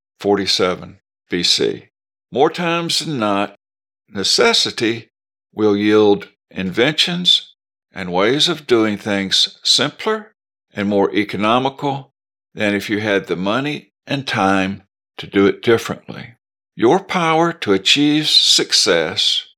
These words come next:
through organization by utilizing your computer is only limited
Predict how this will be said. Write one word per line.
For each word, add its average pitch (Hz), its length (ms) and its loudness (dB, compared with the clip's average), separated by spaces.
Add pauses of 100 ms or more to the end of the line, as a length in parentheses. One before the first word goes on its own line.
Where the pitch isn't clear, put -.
(300)
through 98 260 -2
organization 110 1160 0 (480)
by 101 120 2
utilizing 151 840 0
your 156 160 -4
computer 95 840 -2 (320)
is - 340 0
only 143 680 0
limited 110 720 -2